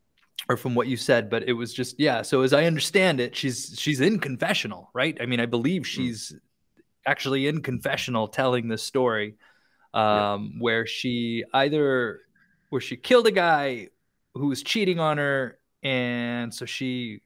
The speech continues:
Speaker 1: hacked off his bits, as I understand it.
Speaker 2: Yes, yeah, and she's, uh, and while she's confessing, she's also trying to seduce the <laughs> priest she's, uh,
Speaker 1: Right, right,
Speaker 2: she's
Speaker 1: right, right,
Speaker 2: confessing
Speaker 1: right.
Speaker 2: to.
Speaker 1: Yeah. Okay. All right. That was, that was as I understood it.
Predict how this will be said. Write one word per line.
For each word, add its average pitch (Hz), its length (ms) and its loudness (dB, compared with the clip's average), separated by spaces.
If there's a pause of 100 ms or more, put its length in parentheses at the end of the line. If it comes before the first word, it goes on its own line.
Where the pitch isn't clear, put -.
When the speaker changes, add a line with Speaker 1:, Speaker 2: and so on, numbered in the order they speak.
(200)
Speaker 1:
hacked - 300 -2
off 117 160 -4
his 110 120 -6
bits, 107 500 -6 (100)
as 110 100 -8
I 104 80 -4
understand 101 380 -8
it. - 100 -20
Speaker 2:
Yes, 110 340 -2 (240)
yeah, 85 240 -2
and 95 100 -6
she's, 120 300 -4
uh, 110 280 10
and 120 100 2
while 139 140 10
she's 123 180 -2
confessing, 110 560 2
she's 104 200 -2
also 98 440 0 (500)
trying 101 220 -2
to 92 40 -2
seduce 95 460 -4
the - 120 -18
<laughs> - 80 -20
priest - 380 -2
she's, 104 340 -6
uh, 131 40 -4
Speaker 1:
Right, 123 320 2 (200)
right, 120 260 4
Speaker 2:
she's - 80 2
Speaker 1:
right, 127 160 8
right, 123 140 8
Speaker 2:
confessing 117 220 4
Speaker 1:
right. 107 140 0
Speaker 2:
to. - 140 -8 (680)
Speaker 1:
Yeah. 123 260 6 (120)
Okay. 151 320 4
All 147 80 10
right. 139 240 8
That 139 160 4
was, 139 200 -2
that 151 140 4
was 147 120 -2
as 139 160 4
I 120 140 4
understood 101 400 -8
it. - 140 -20